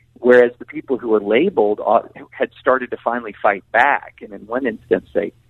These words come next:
S P L C was required to write or wrote a, a check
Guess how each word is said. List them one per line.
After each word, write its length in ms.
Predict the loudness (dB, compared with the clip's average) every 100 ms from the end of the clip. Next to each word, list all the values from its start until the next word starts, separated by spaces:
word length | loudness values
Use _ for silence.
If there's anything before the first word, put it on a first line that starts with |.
| _ -4
S 120 | -4 0
P 120 | 0
L 120 | 0
C 100 | -4
was 200 | -8 -8
required 420 | -12 -2 0 0 -2
to 80 |
write 300 | -4 -2 -2
or 240 | -2 -6 -8 -14
wrote 400 | -2 2 2 2
a, 240 | -2 -4 -10
a 120 | -12
check 280 | -8 -10